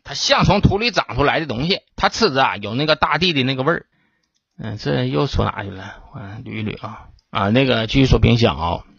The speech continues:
那说到这个冰箱啊，我又想起个事儿，就那前儿那个冰箱哈，那买冰箱吧，送你一个制冰盒，就是一个塑料的盒子啊，上面带格儿的。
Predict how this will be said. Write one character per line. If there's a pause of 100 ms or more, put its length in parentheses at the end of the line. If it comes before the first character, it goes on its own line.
(1700)
那
说
到
这
个
冰
箱
啊，
我
又
想
起
个
事
儿， (220)
就
那
前
儿
那
个
冰
箱
哈，
那
买
冰
箱
吧，
送
你
一
个
制
冰
盒， (300)
就
是
一
个
塑
料
的
盒
子
啊，
上
面
带
格
儿
的。